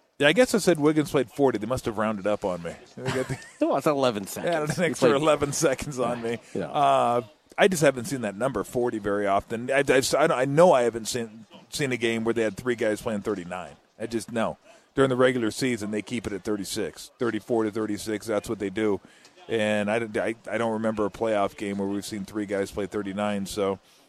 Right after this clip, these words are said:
Speaker 1: hey, some games during the playoffs mean a little bit more. It's all one game,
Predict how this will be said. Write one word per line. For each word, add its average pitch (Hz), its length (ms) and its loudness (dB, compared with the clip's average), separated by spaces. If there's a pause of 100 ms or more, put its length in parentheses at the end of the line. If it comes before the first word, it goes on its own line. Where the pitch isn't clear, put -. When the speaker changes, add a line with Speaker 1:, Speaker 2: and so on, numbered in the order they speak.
(140)
Speaker 1:
hey, 165 220 4
some - 300 2
games 180 360 4
during 180 140 6
the 180 80 2
playoffs 156 600 2 (600)
mean 135 540 0 (100)
a 147 60 -4
little 147 360 2
bit 165 160 4
more. 175 280 6
It's - 140 0
all 170 180 6
one 156 340 2
game, 147 440 0